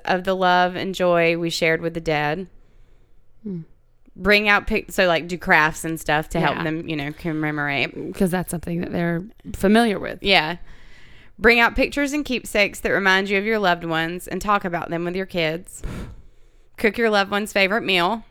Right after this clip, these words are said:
Speaker 1: Get outside in the brisk autumn air and have a run around to get the blood pumping.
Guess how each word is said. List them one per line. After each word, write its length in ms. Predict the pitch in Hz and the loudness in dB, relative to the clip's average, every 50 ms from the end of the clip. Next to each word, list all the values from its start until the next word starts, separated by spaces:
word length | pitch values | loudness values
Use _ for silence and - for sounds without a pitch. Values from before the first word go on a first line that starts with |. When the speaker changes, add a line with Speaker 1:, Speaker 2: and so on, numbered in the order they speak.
| _ _ - - - - - - - - - - - _ - - - - - - - - - - - - - - - - - _ _ - 285 269 254 247 - - - - - - 196 | _ _ -20 -20 -20 -20 -20 -20 -20 -20 -20 -20 -20 _ -20 -20 -18 -18 -18 -18 -18 -20 -20 -20 -20 -20 -20 -20 -20 -20 -20 _ _ -10 -10 -10 -10 -12 -16 -20 -20 -20 -18 -8 -4
Speaker 1:
Get 200 | 202 262 254 233 | -2 0 2 2
outside 560 | 254 240 220 226 - 247 220 254 233 220 233 | 2 2 2 0 -4 -2 2 4 4 4 4
in 100 | 233 214 | 2 0
the 80 | 202 | 0
brisk 320 | 190 185 196 202 220 - - | 2 2 2 2 2 0 0
autumn 300 | - 202 208 214 220 214 | 2 4 4 4 2 0
air 260 | - - 196 196 190 | 0 2 4 4 4
and 120 | 196 196 202 | 4 4 2
have 180 | 208 196 185 | 2 2 2
a 80 | 185 185 | 2 2
run 220 | 180 185 185 185 | 4 4 4 4
around 380 | 185 185 185 180 180 175 175 185 | 2 2 2 2 2 2 0 -2
to 60 | - 185 | -2 -2
get 180 | 180 175 - | -2 -2 -2
the 60 | - | -4
blood 300 | 175 175 180 170 175 180 | 0 2 4 4 2 2
pumping. 540 | 190 - 185 160 160 170 160 156 156 165 175 | 0 -2 -2 0 0 0 0 0 0 -4 -6